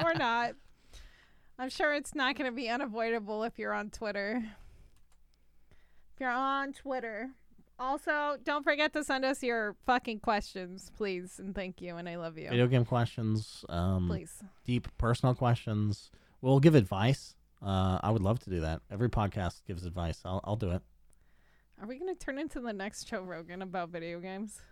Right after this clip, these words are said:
Speaker 2: I don't
Speaker 1: Wh-,
Speaker 2: think
Speaker 1: what
Speaker 2: he
Speaker 1: if
Speaker 2: does
Speaker 1: we give bad
Speaker 2: advice.
Speaker 1: advice on video games?
Speaker 2: Uh, well,
Speaker 1: It's medical advice.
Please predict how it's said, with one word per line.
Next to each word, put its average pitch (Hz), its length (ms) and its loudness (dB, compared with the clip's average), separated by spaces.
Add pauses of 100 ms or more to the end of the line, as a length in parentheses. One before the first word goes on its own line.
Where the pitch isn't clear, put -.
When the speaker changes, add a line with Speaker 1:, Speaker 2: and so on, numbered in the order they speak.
(440)
Speaker 2:
I 220 40 -6
don't - 100 0
Speaker 1:
Wh-, - 20 -14
Speaker 2:
think 185 120 -6
Speaker 1:
what 175 60 4
Speaker 2:
he 156 60 8
Speaker 1:
if 151 40 6
Speaker 2:
does 127 140 8
Speaker 1:
we 117 80 6
give - 100 0
bad 247 420 4
Speaker 2:
advice. 262 60 -2
Speaker 1:
advice 233 500 -4
on 220 220 -6
video 208 300 -6
games? 190 560 -10 (760)
Speaker 2:
Uh, 240 640 0 (680)
well, 135 200 0
Speaker 1:
It's - 220 -2
medical 247 440 0
advice. 240 440 8